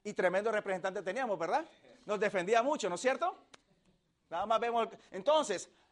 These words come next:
pero entonces, esta batalla que aparece en Génesis, en Apocalipsis doce, es, es una ilustración, nos ayuda a entender el conflicto inicial. Nos muestra a nosotros que inicialmente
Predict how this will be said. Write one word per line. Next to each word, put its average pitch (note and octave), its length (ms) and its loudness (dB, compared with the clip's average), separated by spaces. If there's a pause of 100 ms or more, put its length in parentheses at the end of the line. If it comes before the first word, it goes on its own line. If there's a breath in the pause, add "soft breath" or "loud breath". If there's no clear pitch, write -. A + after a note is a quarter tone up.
(180 soft breath)
pero F#4 300 4
entonces, D#4 480 2
esta D4 260 4
batalla E4 480 4
que A#3+ 80 6
aparece C#4 460 4
en D4 100 -2
Génesis, C#4 320 2
en G#3+ 140 2
Apocalipsis A3 580 0
doce, A3 520 4 (600 soft breath)
es, B3+ 340 4
es A#3 200 2
una D4+ 240 2
ilustración, B3+ 800 0
nos A3 160 4
ayuda C#4 300 2
a - 20 2
entender C4+ 680 0 (300)
el E3 140 -6
conflicto D#3+ 440 -6
inicial. F#3 400 -6 (1700)
Nos C3 100 -10
muestra G#3+ 320 0
a C#4 40 2
nosotros A#3+ 380 0
que G#3 100 -2
inicialmente A#3 880 -2